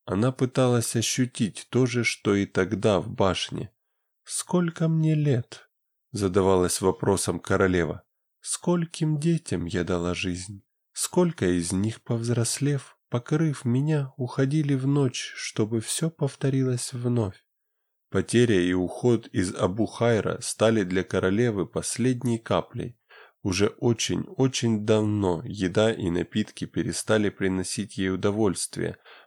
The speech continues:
а плотские утехи и роды превратились в рутинную, неприятную работу.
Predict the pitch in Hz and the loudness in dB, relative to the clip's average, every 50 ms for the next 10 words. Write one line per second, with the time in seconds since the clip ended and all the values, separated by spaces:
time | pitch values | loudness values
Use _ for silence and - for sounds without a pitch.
0 | _ - 104 98 - - 113 117 127 123 - - - - - 98 95 95 95 90 | _ -6 -6 -4 -2 0 2 4 4 2 0 -4 -6 -2 0 0 2 2 0 0
1 | - - 123 123 117 - - 95 90 92 95 90 107 117 120 107 101 87 - - | -2 -2 -2 -2 -2 -4 -4 -2 0 2 2 2 2 2 0 0 -2 -4 -4 -4
2 | - 85 82 90 87 90 87 - - 123 120 107 98 87 - - 85 87 - 92 | -4 -4 -2 0 -2 -2 -2 -2 -2 -2 0 0 -2 -2 -4 -8 -8 -6 -6 -6
3 | 90 - - - 123 123 123 110 127 139 107 - 87 87 92 92 - - 104 107 | -6 -6 -4 -4 -2 -2 -2 -2 -4 -6 -6 -6 -6 -6 -6 -6 -4 -2 -2 0
4 | 120 139 143 135 _ - 131 123 120 113 113 113 107 107 107 98 87 - - - | 0 -2 -2 -4 _ -2 0 0 2 2 2 0 0 0 0 0 0 0 -4 -10
5 | 101 - | -12 -12